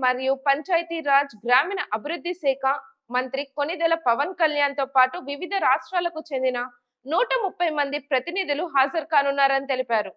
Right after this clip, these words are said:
గ్రామీణ అభివృద్ధి శాఖ సంబంధిత వాటర్ షెడ్ మహోత్సవ్ రెండు రోజుల పాటు నవంబర్ పది, పదకొండు తేదీలలో గుంటూరులో జరుగుతుందని ఆయన చెప్పారు. మొదటి రోజు గుంటూరులో ఐటీసీ హోటల్ ప్రారంభ కార్యక్రమం జరుగుతుందన్నారు.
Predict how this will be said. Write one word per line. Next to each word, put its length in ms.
గ్రామీణ 380
అభివృద్ధి 340
శాఖ 280
సంబంధిత 520
వాటర్ 400
షెడ్ 300
మహోత్సవ్ 560
రెండు 260
రోజుల 260
పాటు 240
నవంబర్ 440
పది, 220
పదకొండు 420
తేదీలలో 500
గుంటూరులో 480
జరుగుతుందని 640
ఆయన 160
చెప్పారు. 400
మొదటి 440
రోజు 240
గుంటూరులో 460
ఐటీసీ 400
హోటల్ 400
ప్రారంభ 340
కార్యక్రమం 500
జరుగుతుందన్నారు. 840